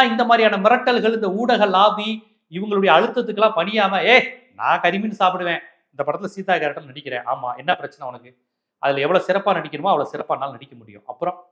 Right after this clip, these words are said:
நான் கரிமீன் சாப்பிடாம இருக்கிறதுக்கும் இந்த கேரக்டருக்கும் என்னையா சம்பந்தம்?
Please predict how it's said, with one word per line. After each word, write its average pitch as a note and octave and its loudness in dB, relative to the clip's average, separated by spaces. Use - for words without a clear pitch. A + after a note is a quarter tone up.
நான் F#3 6
கரிமீன் A3+ 2
சாப்பிடாம F3+ 2
இருக்கிறதுக்கும் D#3+ -8
இந்த F3 -8
கேரக்டருக்கும் F3 0
என்னையா E3 -4
சம்பந்தம்? G#2+ -18